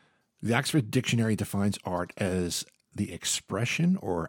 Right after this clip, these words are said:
application of human creative skill and imagination, typically in a visual form such as painting or sculpture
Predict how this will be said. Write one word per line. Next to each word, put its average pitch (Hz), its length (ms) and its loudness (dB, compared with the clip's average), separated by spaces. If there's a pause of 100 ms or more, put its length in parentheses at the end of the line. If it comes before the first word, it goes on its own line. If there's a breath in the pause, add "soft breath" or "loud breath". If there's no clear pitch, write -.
application 123 680 -4
of - 100 -6
human 113 460 0
creative 95 500 -2
skill 143 420 2
and 147 120 4
imagination, 139 760 2 (240)
typically 147 580 2
in 107 140 4
a 95 80 6
visual 113 400 0
form 131 460 0
such - 240 -2
as 110 80 -2
painting 120 400 0
or 143 60 6
sculpture 95 680 -4